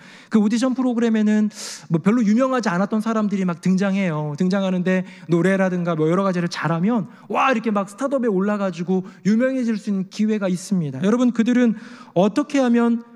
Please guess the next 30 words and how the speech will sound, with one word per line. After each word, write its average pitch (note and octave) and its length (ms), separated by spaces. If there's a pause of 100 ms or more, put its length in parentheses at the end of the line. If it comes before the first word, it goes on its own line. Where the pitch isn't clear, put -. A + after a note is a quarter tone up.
그 A#3+ 80
전면에 G#3+ 560 (200)
이 G3+ 100
세상 A3+ 300
가운데 F#3+ 260
등장할 F3 460
수 D3+ 120
있을까요? C#3 640 (560)
실력이 C#4 520
있으면 C#3+ 340
돼요. G#2+ 220 (520)
노래를 C#4 380
잘하거나 G#3+ 800 (180)
뭐, F#3+ 120
끼가 C#4 280
있거나 G3+ 540
춤을 D4+ 280
잘 C4 160
추거나 G#3 500 (300)
그 C4+ 160
어떤 B3+ 240
오디션 B3 400
프로그램이나 A#3+ 720 (160)
이 A#3+ 120
세상이 C4+ 460
요구하는 B3+ 580
것들에 A3 340
대해서 F#3+ 220
그 F3+ 80
실력을 B3 440